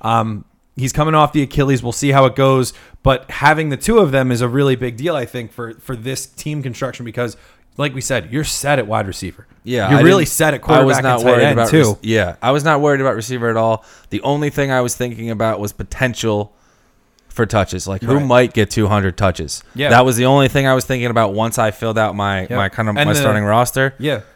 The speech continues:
Speaker 2: And I thought getting a Jai was, was pretty good, uh, did a pretty good job with
Speaker 1: Yeah.
Speaker 2: that, and so was Jones.
Speaker 1: Well, the
Speaker 2: And
Speaker 1: two
Speaker 2: so
Speaker 1: young guys
Speaker 2: was
Speaker 1: you got, Jones and Mack, like, those guys are gonna
Speaker 2: Right.
Speaker 1: be in for big workload seasons. So at the very least, even if you can't, like,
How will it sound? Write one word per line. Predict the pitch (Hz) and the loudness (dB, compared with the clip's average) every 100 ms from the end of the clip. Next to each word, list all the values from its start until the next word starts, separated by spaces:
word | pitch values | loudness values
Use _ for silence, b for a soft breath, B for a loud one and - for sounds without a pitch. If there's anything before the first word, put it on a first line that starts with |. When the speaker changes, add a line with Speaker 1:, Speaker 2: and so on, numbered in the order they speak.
| _ | _
Speaker 2:
And | 113 120 | -4 -2
I | 113 | 0
thought | 127 117 104 | 2 0 0
getting | 120 110 | -2 -2
a | |
Jai | 87 104 110 117 | -2 0 0 0
was, | 110 95 | -2 -6
was | - 104 | -8 -10
pretty | - 107 95 | -6 -6 -4
good, | 101 | -4
uh, | 101 | -4
did | 101 98 | -4 -4
a | |
pretty | 107 104 | -2 -2
good | 101 | 0
job | 110 107 | 0 0
with | 104 | 0
Speaker 1:
Yeah. | 127 107 | 0 0
Speaker 2:
that, | 104 | 0
and | 104 | -6
so | - 107 | -6 -2
was | 104 | -2
Jones. | 95 120 123 123 120 110 - b | -4 -2 -2 -2 -6 -10 -16 b
Speaker 1:
Well, | 156 170 | 0 2
the | |
Speaker 2:
And | 220 | 2
Speaker 1:
two | 233 | 2
Speaker 2:
so | 180 | 4
Speaker 1:
young | 208 185 | 4 4
guys | 127 | 0
Speaker 2:
was | 113 | 0
Speaker 1:
you | 123 | -2
got, | 113 107 | -4 -4
Jones | 139 151 165 135 | -2 0 0 0
and | 117 | -4
Mack, | 123 143 - | -4 -6 -8
like, | 110 - | -12 -10
those | 123 170 143 | -4 -2 -2
guys | 123 104 113 | -4 -4 -2
are | |
gonna | 120 | 0
Speaker 2:
Right. | 117 | 0
Speaker 1:
be | 123 120 | -2 -4
in | 135 139 | -6 -4
for | 131 | -8
big | 107 - 135 143 110 | -10 -6 -4 -4 -4
workload | 117 131 120 113 98 | -6 -8 -8 -12 -10
seasons. | - 147 120 117 107 | -10 -8 -8 -8 -8
So | - 110 104 b b b b | -8 -8 -8 b b b b
at | 139 139 131 | -4 -4 -4
the | 139 | -8
very | 113 160 190 131 | -4 -2 0 -2
least, | 165 175 - | -4 -6 -10
even | - 165 185 | -10 -8 -8
if | - | -10
you | 143 | -12
can't, | - 151 123 - | -8 -6 -6 -8
like, | 127 113 | -10 -10